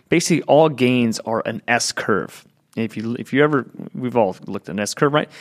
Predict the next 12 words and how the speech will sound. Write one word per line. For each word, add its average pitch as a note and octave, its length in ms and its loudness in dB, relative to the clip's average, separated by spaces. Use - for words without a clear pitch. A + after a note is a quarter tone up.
The B2+ 120 -2
be-, B2 360 2
the C3+ 140 -2
beginning E3 260 0
of F3 60 -2
the D#3 60 0
curve C3+ 300 0
is A2+ 140 -6
a D#2+ 60 -6
slow, C#3 920 4
long A#2+ 640 2
duration, A#2 680 0